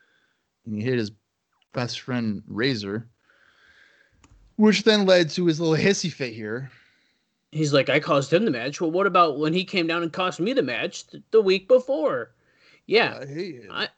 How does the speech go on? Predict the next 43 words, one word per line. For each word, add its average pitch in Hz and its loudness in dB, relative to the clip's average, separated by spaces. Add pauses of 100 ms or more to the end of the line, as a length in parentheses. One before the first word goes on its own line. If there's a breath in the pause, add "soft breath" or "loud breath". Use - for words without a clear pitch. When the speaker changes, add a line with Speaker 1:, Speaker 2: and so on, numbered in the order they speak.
(160)
Speaker 2:
I'm 240 -6
pissed - -4
at 165 -4
you 131 -4
'cause 151 -10 (100)
you 226 -6
don't 143 -2
take 139 -8
me 233 -4
serious. - -6 (2500)
And 139 -14
it's - -12
like, 110 -6
okay, 147 -4 (280)
this 190 -4
is 170 -2
weird. 107 -4 (480)
Speaker 1:
Well, 180 -14
then 175 -8
Speaker 2:
I'm 151 2
Speaker 1:
he 170 4
brought 175 6
Speaker 2:
uncomfortable. 165 -4
Speaker 1:
up, 104 -4
he 190 -10
brought 190 -4
up 208 -6
a 147 -4
storyline 147 -8
from 113 -16
two 147 -10
years 131 -10
ago. 107 -14
"I 113 -8
beat 151 -4
you 175 0
back 156 2
in 151 -4
ninety-three. 151 -4
I'll 135 -2
do 143 0
it 147 0
again." 135 -2